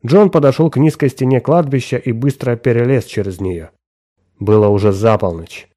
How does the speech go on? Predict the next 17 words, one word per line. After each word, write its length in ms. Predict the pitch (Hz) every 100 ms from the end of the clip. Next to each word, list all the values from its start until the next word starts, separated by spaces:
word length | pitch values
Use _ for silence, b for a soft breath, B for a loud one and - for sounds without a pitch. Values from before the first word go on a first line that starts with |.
| _ _ _ -
В 100 | 214
этой 240 | 233 143
отдаленной 680 | 123 120 101 107 117 127 110
части 340 | - 113 - 101
города 420 | 113 147 113 107
не 160 | 107
было 220 | 107 107 98
видно 460 | 98 98 92 87 _ _ _ -
ни 220 | 123 190
машин, 500 | 180 151 117 113 110 _ _ _ _
ни 240 | 104 101 104
пешеходов. 720 | 107 - - 90 80 - _ _ _ _ _ _ _ _ _ _ _ _ _ _ _
Вудфорд 520 | 117 151 214 - 175 -
спешил 400 | - 117 147 131
вдоль 280 | 101 117
по 140 | 110 110
улице. 520 | 110 113 87 - -